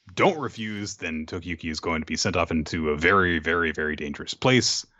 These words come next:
Uh, so fortunately, someone has a solution to this. Ayako raises her hand and says, "I can go with him, right? You know, he's, he's, he's too little a kid to go alone. I'll, I'll accompany him." Uh, but so,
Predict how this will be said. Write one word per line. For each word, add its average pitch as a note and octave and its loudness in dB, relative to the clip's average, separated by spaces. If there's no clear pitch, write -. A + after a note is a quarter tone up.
Uh, D#2 2
so - 2
fortunately, F#2+ 2
someone C3 2
has G2+ -2
a F#2+ -12
solution B2 -4
to D2+ -14
this. - -18
Ayako A2 2
raises F2+ -8
her F2+ -4
hand G2 -4
and E2+ -6
says, G2 -4
"I E4+ 6
can A4+ 2
go G3 6
with A#2+ 2
him, A2+ -2
right? G#3 2
You C4 -10
know, F4 -6
he's, E4 -2
he's, F4 -10
he's C#4+ -2
too C4 2
little G#3+ 6
a E3+ 2
kid D3+ 2
to B2+ -2
go G#2+ 2
alone. D#2+ -8
I'll, A4 2
I'll E4+ 6
accompany F#2+ -2
him." - -18
Uh, G2 2
but A#2 0
so, G#2 -2